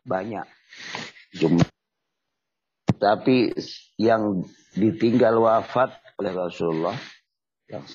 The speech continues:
semasa beliau, ya sesudah beliau wafat, yang tersisa itu sejumlah seratus dua puluh empat ribu orang.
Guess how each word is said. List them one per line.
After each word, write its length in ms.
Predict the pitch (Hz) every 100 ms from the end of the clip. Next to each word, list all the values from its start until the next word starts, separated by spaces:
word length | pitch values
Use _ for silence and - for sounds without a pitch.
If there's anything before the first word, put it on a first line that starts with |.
| _
semasa 480 | 67 80 80 90
beliau, 480 | 82 85 82 90 131 - _ _ _ _ _ _ _ -
ya 160 | - 64
sesudah 400 | - - 82 78
beliau 320 | 82 82 82
wafat, 400 | 80 - 120 -
yang 240 | 95 98
tersisa 880 | 98 92 - 135 - - 123 117 147 _ _ _ _ _ _
itu 240 | _ - 80
sejumlah 640 | 76 71 80 78 85 82
seratus 720 | - 76 80 82 - 104 -
dua 320 | - 87 73 71
puluh 320 | 80 76 -
empat 360 | 76 76 73 - 76
ribu 400 | 76 90 - - _ _ _ -
orang. 320 | 85 62